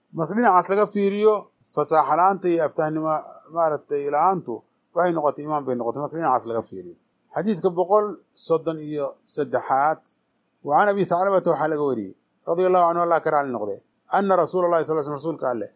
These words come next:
qaala inuu yidhi, "إن من أحبكم إلي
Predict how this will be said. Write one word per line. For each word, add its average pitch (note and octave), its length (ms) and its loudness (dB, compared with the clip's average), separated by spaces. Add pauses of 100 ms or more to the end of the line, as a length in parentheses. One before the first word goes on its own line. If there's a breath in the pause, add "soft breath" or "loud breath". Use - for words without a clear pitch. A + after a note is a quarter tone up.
(260)
qaala F3 400 6
inuu D3+ 260 -4
yidhi, G2+ 260 -8 (460)
"إن F#3+ 460 0
من F3 140 -4
أحبكم E3+ 760 0
إلي C#3 440 -4